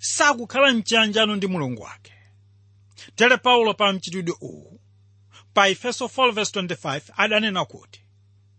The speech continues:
"Mwa ichi, mutataye zonama,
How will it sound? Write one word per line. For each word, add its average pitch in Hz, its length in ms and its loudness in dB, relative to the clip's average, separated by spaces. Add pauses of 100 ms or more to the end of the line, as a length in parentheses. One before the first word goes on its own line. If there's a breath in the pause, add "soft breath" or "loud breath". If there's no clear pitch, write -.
(600 soft breath)
"Mwa 214 300 4
ichi, - 540 -10 (1000 loud breath)
mutataye 226 540 2
zonama, 247 760 0